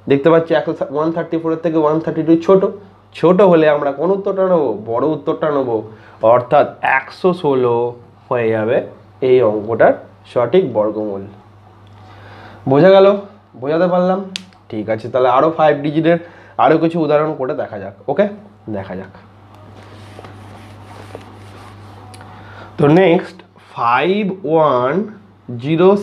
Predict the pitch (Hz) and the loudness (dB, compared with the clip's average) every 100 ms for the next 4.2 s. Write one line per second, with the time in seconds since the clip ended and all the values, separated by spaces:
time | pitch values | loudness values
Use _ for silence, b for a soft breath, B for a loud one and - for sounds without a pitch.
0 | - 135 127 160 180 - 101 - - - | -2 -2 0 -2 -4 -10 -18 -20 -20 -20
1 | _ - - - - - 123 123 190 139 | _ -20 -20 -20 -20 -10 -6 0 2 2
2 | 117 117 151 123 104 98 98 104 95 - | 0 -4 -4 -4 -6 -12 -16 -14 -14 -16
3 | - - 120 143 165 - - B B B | -20 -12 -4 -2 -4 -6 -20 B B B
4 | B - | B -2